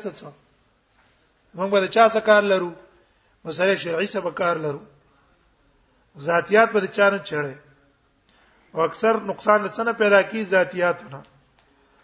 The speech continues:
او اوس په عوامو کې هم خبره دا ده چې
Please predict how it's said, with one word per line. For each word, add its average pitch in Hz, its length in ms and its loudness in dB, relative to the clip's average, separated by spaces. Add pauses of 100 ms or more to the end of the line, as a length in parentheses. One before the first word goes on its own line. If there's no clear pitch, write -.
(240)
او 175 120 2
اوس 220 120 2
په 214 100 0
عوامو 214 420 6
کې 240 100 -6
هم 226 80 -2
خبره 208 360 6
دا 185 240 4
ده 143 200 -6 (420)
چې - 80 -20